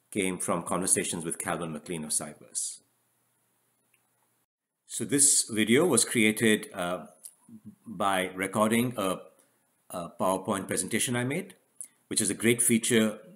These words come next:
in PowerPoint, but unfortunately it doesn't work well sometimes, uh, especially when your deck has,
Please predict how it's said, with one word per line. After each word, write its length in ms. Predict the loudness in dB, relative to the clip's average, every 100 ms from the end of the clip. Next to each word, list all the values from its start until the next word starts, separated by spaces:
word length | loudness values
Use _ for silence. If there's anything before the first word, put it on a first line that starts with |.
| -16 -10
in 160 | -8
PowerPoint, 640 | 0 0 0 -2 -2 -4 -10 _ _ _ _ _
but 140 | -4 -2
unfortunately 1000 | 0 2 4 2 2 -2 -2 -2 0 -4
it 380 | -2 -2 -2 -6
doesn't 300 | -6 -4 -4
work 260 | -2 -4 -4
well 420 | -2 -2 -2 -4
sometimes, 680 | -8 -8 -6 -6 -4 -4 -6 _ _ _ _ -20 _ -8
uh, 180 | -6 -2
especially 440 | -2 -2 -2 -2
when 220 | 0 -2
your 260 | 0 0 -2
deck 300 | -2 -4 -4
has, 540 | -8 -6 -6 -4 -4